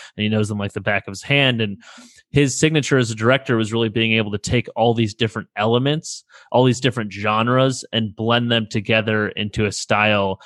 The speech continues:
that became something truly unique. So he took the, the great works of the filmmakers that came before him and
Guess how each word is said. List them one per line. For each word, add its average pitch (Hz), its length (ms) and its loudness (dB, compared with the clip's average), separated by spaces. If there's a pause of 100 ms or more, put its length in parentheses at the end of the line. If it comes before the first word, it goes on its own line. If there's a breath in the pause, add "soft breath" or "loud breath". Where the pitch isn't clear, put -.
(120 loud breath)
that 110 140 2
became 117 320 0
something 104 400 -2
truly 110 320 2
unique. 95 580 -2
So 113 220 0
he 104 80 0
took 127 300 0 (260)
the, 104 400 0
the 110 100 -2
great 113 320 0
works 113 320 0
of 98 240 0 (380 loud breath)
the 107 320 2 (100)
filmmakers 113 460 0
that 101 160 -4
came 110 240 0
before 117 460 0
him 95 400 -4 (360 loud breath)
and 107 400 0